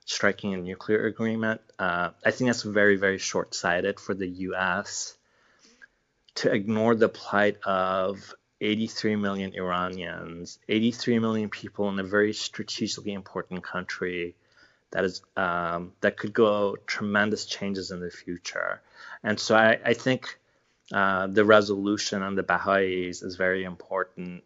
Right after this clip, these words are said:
uh, and it should be really backed up by firmer action,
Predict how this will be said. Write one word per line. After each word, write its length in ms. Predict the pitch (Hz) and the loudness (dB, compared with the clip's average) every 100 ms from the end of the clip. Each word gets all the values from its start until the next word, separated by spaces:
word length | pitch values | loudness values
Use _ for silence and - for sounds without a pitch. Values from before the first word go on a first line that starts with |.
| - | -10
uh, 180 | 90 87 | -6 -6
and 180 | - 104 113 | -4 -4 -4
it 80 | |
should 300 | 104 - 123 | -4 -2 0
be 140 | 131 123 | 2 4
really 220 | 113 107 | 4 2
backed 400 | 90 90 90 - | 2 0 0 -2
up 240 | 90 - | -2 0
by 380 | - 82 82 85 | -2 0 -2 -6
firmer 360 | - - 90 87 | -6 -2 -2 -2
action, 760 | - 87 87 - 92 82 82 | -4 -6 -6 -6 -4 -6 -8